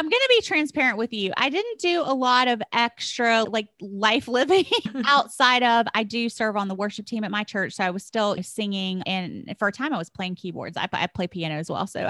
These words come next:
Speaker 1: <laughs> I did a little bit of that, but definitely a better singer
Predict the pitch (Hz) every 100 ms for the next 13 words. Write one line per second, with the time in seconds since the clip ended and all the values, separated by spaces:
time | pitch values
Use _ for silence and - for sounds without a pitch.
0 | 262 359 269 - 311 277 277 240 208 202
1 | 185 - 180 - - 196 196 180 175 -
2 | 202 208 247 247 233 220 196